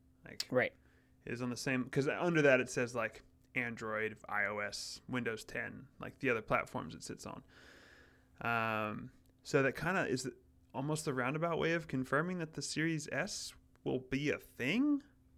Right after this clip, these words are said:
Speaker 1: potentially. What do you think
Speaker 2: Hmm.
Speaker 1: about that? How crazy are we?
Speaker 2: I mean, I mean, it would make sense, right? I mean,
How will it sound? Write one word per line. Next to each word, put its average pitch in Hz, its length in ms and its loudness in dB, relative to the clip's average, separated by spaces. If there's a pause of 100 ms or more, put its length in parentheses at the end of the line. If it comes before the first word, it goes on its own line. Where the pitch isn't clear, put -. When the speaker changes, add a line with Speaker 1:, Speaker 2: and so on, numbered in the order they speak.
(320)
Speaker 1:
potentially. 320 720 -2 (920)
What - 80 -2
do 214 40 4
you 220 60 2
think 139 140 4
Speaker 2:
Hmm. 123 80 0
Speaker 1:
about 107 220 0
that? - 220 -6 (800)
How 143 100 2
crazy 135 380 4
are 104 120 2
we? 107 180 -6
Speaker 2:
I 269 80 12
mean, 254 160 8 (640)
I 220 60 4
mean, 208 140 12
it 208 80 12
would 196 120 8
make 175 200 8
sense, - 540 6
right? 123 200 8
I 143 40 4
mean, 139 180 2